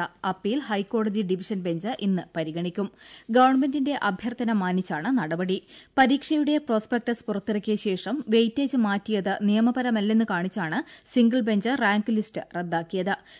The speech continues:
കേരള സിലബസ് വിദ്യാർത്ഥികളുടെ മാർക്ക് ഏകീകരണ ഫോർമുല ചോദ്യം ചെയ്തായിരുന്നു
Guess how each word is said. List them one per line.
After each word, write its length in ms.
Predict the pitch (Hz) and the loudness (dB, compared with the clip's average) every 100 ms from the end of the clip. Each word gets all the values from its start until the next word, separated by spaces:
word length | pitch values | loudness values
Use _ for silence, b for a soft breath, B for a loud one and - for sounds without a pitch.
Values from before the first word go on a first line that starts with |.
| B | B
കേരള 300 | 254 233 247 | 4 4 2
സിലബസ് 440 | 254 247 220 233 214 | 0 0 -2 -2 -2
വിദ്യാർത്ഥികളുടെ 760 | 190 214 214 220 208 190 233 - | 0 0 0 -2 0 0 -2 0
മാർക്ക് 460 | 208 214 220 262 - | 2 2 0 -4 2
ഏകീകരണ 560 | 214 202 214 226 220 | 2 2 -2 -2 -2
ഫോർമുല 480 | 220 214 196 196 190 | -2 -2 -2 0 0
ചോദ്യം 380 | 190 196 185 220 | -2 -2 0 0
ചെയ്തായിരുന്നു 640 | 220 175 170 151 156 220 | 2 -2 -2 -4 -4 -6